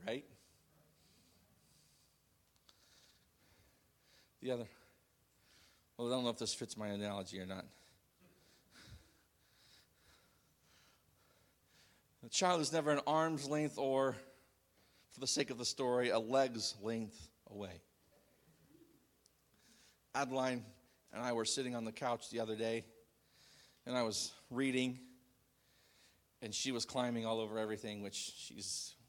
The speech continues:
quite the climber. And she decided she wanted to climb up on the couch next to me, and she was in a hurry to get up there, and she wasn't paying much attention. She got about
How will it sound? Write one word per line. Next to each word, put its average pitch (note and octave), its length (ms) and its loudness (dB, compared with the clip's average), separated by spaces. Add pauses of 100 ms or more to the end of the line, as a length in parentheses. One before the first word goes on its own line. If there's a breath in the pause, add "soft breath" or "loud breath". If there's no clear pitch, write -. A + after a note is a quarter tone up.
(160)
quite G#2+ 220 -8
the G2+ 60 -12
climber. G2+ 420 -6 (1700 soft breath)
And - 80 -4
she D3 120 2
decided C#3 280 4
she - 80 0
wanted C3 200 2
to - 60 -10
climb D#3+ 260 6
up D#3+ 120 4
on D3+ 160 4
the C3+ 80 -2
couch D3 480 4
next F#3+ 240 0
to C3+ 100 -6
me, A#2+ 260 -6 (1040 soft breath)
and A#2+ 80 -14
she - 160 0
was C#3+ 140 2
in C#3+ 140 4
a B2 60 4
hurry D#3+ 280 10
to C#3+ 80 0
get D3 160 4
up E3+ 220 8
there, E3+ 360 6
and A#2+ 140 0
she C#3+ 120 0
wasn't C3+ 220 0
paying C#3+ 220 2
much C#3+ 220 0
attention. D3 420 -2
She D3 160 -2
got D3 120 2
about C#3+ 260 4